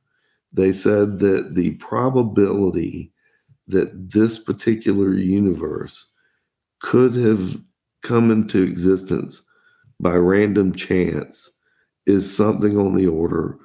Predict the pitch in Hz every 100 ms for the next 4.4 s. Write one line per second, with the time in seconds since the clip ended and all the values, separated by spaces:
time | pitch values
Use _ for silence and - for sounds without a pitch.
0 | - _ _ - 95 87 - 65 95 101
1 | 107 104 101 - _ 98 98 95 - 92
2 | 90 87 82 80 _ _ _ _ - 98
3 | 92 - 95 92 90 82 73 - - 71
4 | 67 50 -